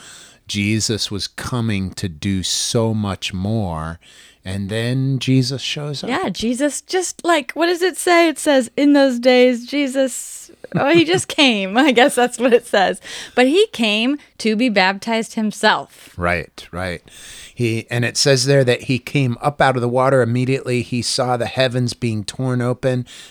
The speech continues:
Speaker 1: the Spirit descending on him like a dove, and a voice came from heaven, "You are my beloved Son, with you am I well pleased." And,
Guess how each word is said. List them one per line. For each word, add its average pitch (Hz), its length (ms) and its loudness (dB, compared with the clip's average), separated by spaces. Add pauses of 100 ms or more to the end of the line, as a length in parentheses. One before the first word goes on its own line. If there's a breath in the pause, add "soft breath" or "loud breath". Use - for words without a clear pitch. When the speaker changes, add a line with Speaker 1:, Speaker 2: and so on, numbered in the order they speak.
Speaker 1:
the 95 140 -6
Spirit 127 400 0
descending 120 540 0
on 113 180 -2
him 104 300 -2
like 113 260 -2
a 120 80 0
dove, 107 560 -2 (340 loud breath)
and 101 80 -6
a 98 40 -6
voice 113 320 -2
came 120 200 -2
from 110 200 -4
heaven, 117 260 -4
"You 110 140 -2
are 107 100 0
my 104 140 -4
beloved 101 400 -6
Son, 101 420 -4 (300 loud breath)
with 101 200 -10
you 107 140 -4
am 104 140 -4
I 98 140 -6
well 95 260 -4
pleased." 135 720 -4 (460 loud breath)
And, 131 260 -2